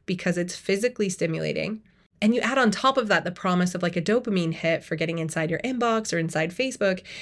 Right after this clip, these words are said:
and you can see how and why social media is so addicting. But the reality is our brains process visual information, like, sixty thousand times faster than text.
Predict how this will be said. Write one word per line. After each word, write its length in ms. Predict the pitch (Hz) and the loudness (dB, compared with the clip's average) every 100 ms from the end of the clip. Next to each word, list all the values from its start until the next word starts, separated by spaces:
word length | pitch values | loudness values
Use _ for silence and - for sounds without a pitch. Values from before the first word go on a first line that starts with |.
| - | -10
and 180 | - 220 | 0 2
you 80 | 233 | 2
can 180 | 240 220 | 2 2
see 540 | - - 254 240 180 | 0 0 2 4 2
how 300 | 180 185 180 | 2 2 2
and 100 | 185 | 4
why 160 | 175 170 | 2 2
social 300 | 160 175 175 | 0 0 2
media 500 | 180 165 156 160 196 _ _ _ - | 4 4 2 0 -2 _ _ _ -6
is 100 | 170 | -2
so 160 | 160 | 0
addicting. 520 | 160 170 - - 185 - _ - - _ | 0 -2 -2 -2 -4 -10 _ -20 -20 _
But 320 | 226 214 - - _ _ - | 4 4 4 -4 _ _ 0
the 140 | 214 | 2
reality 420 | 240 262 359 320 | 4 4 4 4
is 140 | 285 226 | 4 4
our 240 | 214 277 | 4 2
brains 680 | 240 196 202 269 262 165 160 | 2 -2 0 2 4 2 0
process 840 | - - 226 220 240 233 156 170 | -6 -2 2 4 2 2 0 0
visual 420 | 175 185 220 220 - | 2 4 4 2 2
information, 680 | 180 175 170 160 175 160 | 0 0 0 0 0 -2
like, 180 | 143 147 | -2 -6
sixty 600 | - - 294 294 - 226 - | -6 -4 -2 -2 -4 -4 -4
thousand 600 | 226 202 202 233 214 208 185 | -4 -2 2 4 4 2 0
times 340 | 185 175 160 | 0 0 -2
faster 600 | - 165 170 196 - 247 | -4 0 0 0 2 2
than 200 | 233 156 | 4 0
text. 640 | - - 156 - - - | 0 -2 -4 -6 -16 -16